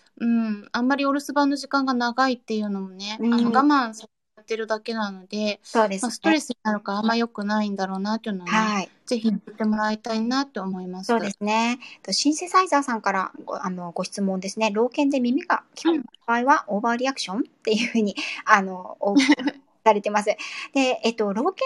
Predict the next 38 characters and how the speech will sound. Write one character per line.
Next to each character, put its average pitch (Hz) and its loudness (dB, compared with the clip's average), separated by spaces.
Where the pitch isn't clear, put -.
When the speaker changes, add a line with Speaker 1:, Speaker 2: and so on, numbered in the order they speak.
Speaker 2:
ち - 0
ゃ 453 2
ん 440 0
の 440 8
場 - 12
合 440 10
で、 262 2
Speaker 1:
う - -6
ん。 240 -12
Speaker 2:
え 226 4
っ 220 -2
と、 196 -4
分 247 0
離 240 -2
不 254 2
安 185 0
が - -4
あ 220 4
る 196 -2
場 180 -2
合 180 -2
っ 180 -8
て - -8
い 196 -2
う 180 -6
の 175 -16
は、 196 0
え 185 -4
っ 190 -12
と、 175 -18
分 202 0
離 392 2
不 359 2
安 180 -6
に 180 -10
関 233 -2
し - -4
て 196 -2